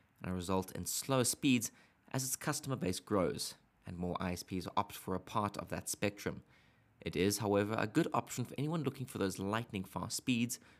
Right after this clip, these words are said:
without the proper infrastructure. Headphone maker Urbanista has come up with a solution to our largest complaint surrounding wireless headphones, the battery life. Sure, most high-end sets will get you around twenty hours of use on the charge, but what if you're the absent-minded type?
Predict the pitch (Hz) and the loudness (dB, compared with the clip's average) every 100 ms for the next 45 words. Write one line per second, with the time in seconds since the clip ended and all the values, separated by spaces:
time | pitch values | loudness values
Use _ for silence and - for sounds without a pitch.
0 | _ - 175 - 92 - - - - 90 | _ -4 0 0 -2 -10 -12 -10 -6 -6
1 | 85 92 90 92 - 92 - 90 - _ | -4 -6 -6 -6 -6 -6 -6 -8 -10 _
2 | _ _ _ - 160 190 190 131 - 117 | _ _ _ -2 0 2 2 2 2 2
3 | 95 107 92 - - 90 - - 113 104 | 2 2 0 -2 -4 -4 -6 -4 -4 -4
4 | 98 92 - 117 131 127 101 95 98 104 | -4 -2 -2 2 2 2 -2 -2 -2 -2
5 | 87 92 110 113 - 92 - 92 92 92 | -2 -2 -2 -4 -8 -8 -8 -8 -4 -4
6 | 90 92 90 90 - - - - 107 104 | -4 -4 -6 -6 -8 -8 -10 -6 -4 -2
7 | 92 - 90 - - - _ _ _ - | -4 -4 -8 -12 -14 -20 _ _ _ -4
8 | 95 98 - 90 - - - _ _ - | 0 0 -2 -6 -6 -8 -20 _ _ -20
9 | _ - - 123 85 - - 98 95 - | _ -2 6 6 6 -4 -2 0 0 -2
10 | 95 92 92 98 95 87 95 95 - 90 | -2 0 0 -2 -2 -4 -4 -2 -2 -2
11 | 92 92 - 104 - 98 98 92 90 117 | 0 -2 -2 -4 -2 -2 -2 -4 -6 -4
12 | 95 - 92 - 120 98 87 - - - | -4 -4 -8 -4 -2 0 -2 -10 -20 -20
13 | _ _ - 147 196 202 156 - 107 110 | _ _ 0 0 2 0 0 0 -4 -2
14 | - 98 - 95 98 95 - 98 - | -2 -2 -4 -2 -2 -6 -10 -10 -12